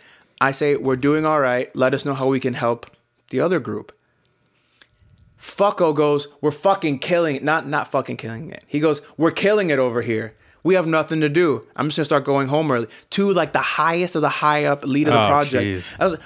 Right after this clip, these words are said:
Speaker 1: "Why are you doing?" He's like, "Well, I just wanna be positive at all times." There's a difference. There's, there's no tact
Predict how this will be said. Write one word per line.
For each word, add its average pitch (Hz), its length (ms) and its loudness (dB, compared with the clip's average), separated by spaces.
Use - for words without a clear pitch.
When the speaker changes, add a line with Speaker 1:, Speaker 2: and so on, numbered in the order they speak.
Speaker 1:
"Why 220 400 2
are 208 80 2
you 170 140 -2
doing?" 202 340 2
He's 180 140 0
like, 165 120 2
"Well, 151 120 2
I 143 100 2
just 185 140 -4
wanna 156 180 2
be 135 120 -2
positive 143 540 0
at 123 100 2
all 131 160 2
times." 131 580 -4
There's 170 160 2
a 165 60 2
difference. 127 640 -4
There's, 135 240 0
there's 170 220 0
no 180 140 2
tact - 600 -4